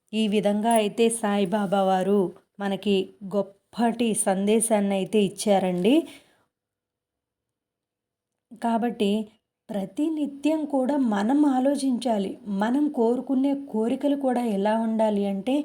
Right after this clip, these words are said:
నిస్వార్థంగా, అంటే మనం స్వార్థపూరితమైన కోరికలు అనేవి కోరుకోకూడదు. ఈ విధంగా అయితే బాబా వారు సందేశం ఇచ్చారండి.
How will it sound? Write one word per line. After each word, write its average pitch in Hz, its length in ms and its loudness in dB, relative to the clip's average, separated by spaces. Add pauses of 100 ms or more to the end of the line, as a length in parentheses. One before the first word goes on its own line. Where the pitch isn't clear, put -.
(420)
నిస్వార్థంగా, 202 1300 0 (600)
అంటే 214 320 -4 (580)
మనం 220 360 -4
స్వార్థపూరితమైన 247 1040 2
కోరికలు 220 540 2
అనేవి 214 420 2
కోరుకోకూడదు. 214 1000 2 (420)
ఈ 220 120 0
విధంగా 220 420 2
అయితే 226 300 -2
బాబా 202 380 -2
వారు 202 280 2
సందేశం 208 600 2
ఇచ్చారండి. 202 720 4